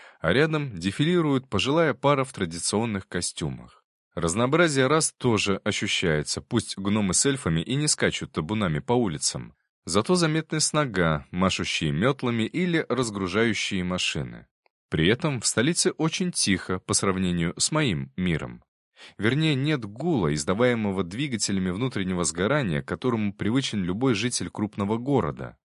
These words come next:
В этом мире мало нефти, которая идет на производство более необходимых вещей.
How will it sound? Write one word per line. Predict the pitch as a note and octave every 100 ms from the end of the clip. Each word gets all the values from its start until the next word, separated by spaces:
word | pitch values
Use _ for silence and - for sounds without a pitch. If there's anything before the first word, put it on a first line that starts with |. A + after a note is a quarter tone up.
| _ _ - - -
В | C3
этом | D#3 D#3+
мире | D#3+ F3 D#3+ C#3 C3+ _ _ -
мало | D#3+ E3+
нефти, | E3 F3 F3 G#2+ -
которая | E2+ E2 F2+ F2+
идет | - G2 A#2+ -
на | E2
производство | E2+ E2+ A2 C3+ - -
более | - A#2+ B2+ B2
необходимых | B2+ C3 - C3+ B2 F#2+ F#2+
вещей. | G2+ G#2+ - D#2+ C2+ A#1+